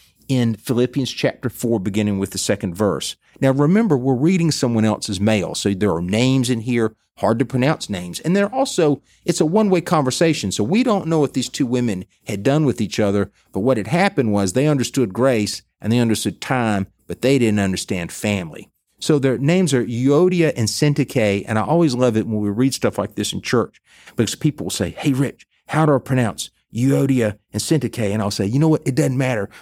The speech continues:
because they don't know either. So if you've just got to sin, sin boldly." But I'm pretty sure that's how you pronounce it. Paul writes, Philippians four, chapter two, "I urge Euodia and I urge Syntyche to be of the same mind of the Lord."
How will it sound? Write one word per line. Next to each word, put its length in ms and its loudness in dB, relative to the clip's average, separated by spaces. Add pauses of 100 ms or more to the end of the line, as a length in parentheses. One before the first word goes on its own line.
because 160 0
they 180 2
don't 160 2
know 220 4
either. 240 2
So 140 0
if 140 0
you've 140 0
just 200 -2
got 120 0
to 80 -4
sin, 460 -4
sin 300 -2
boldly." 600 -2 (300)
But 80 0
I'm 80 0
pretty 160 2
sure 180 0
that's 180 -6
how 80 -4
you 140 -6
pronounce 440 -8
it. 120 -10 (540)
Paul 240 4
writes, 380 0 (920)
Philippians 380 -2
four, 200 -2
chapter 340 -6
two, 280 -4
"I 160 -2 (100)
urge 460 2 (100)
Euodia 500 0
and 160 -2
I 140 0 (120)
urge 360 2
Syntyche 760 -4 (280)
to 80 0
be 180 2
of 60 2
the 80 0
same 420 2
mind 480 4
of 60 -6
the 100 2
Lord." 440 0